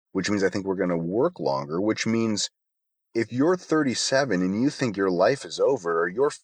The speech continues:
fifty-four and you're frustrated, congratu-, you've got thirty, you have, like,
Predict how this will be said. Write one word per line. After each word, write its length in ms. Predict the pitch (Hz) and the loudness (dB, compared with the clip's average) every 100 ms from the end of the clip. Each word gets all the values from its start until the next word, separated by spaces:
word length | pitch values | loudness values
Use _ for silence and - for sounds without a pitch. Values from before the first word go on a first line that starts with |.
| - | -4
fifty-four 880 | 135 - 98 90 _ 110 147 143 90 | -4 -4 -12 -12 _ 0 2 2 2
and 160 | 82 | 0
you're 140 | 104 127 | 0 -2
frustrated, 1000 | - - 127 170 - 135 139 143 160 - _ _ _ _ _ _ _ | -4 0 2 2 -2 -6 -4 -2 -2 -4 _ _ _ _ _ _ _
congratu-, 560 | - 123 147 175 127 131 | -4 -2 0 -2 -2 -2
you've 180 | 175 | -4
got 180 | - 254 | -4 -6
thirty, 440 | - - 156 175 185 | -6 -2 2 2 2
you 280 | 160 202 | -2 0
have, 120 | 294 208 | 0 2
like, 340 | 151 98 - | 2 2 -4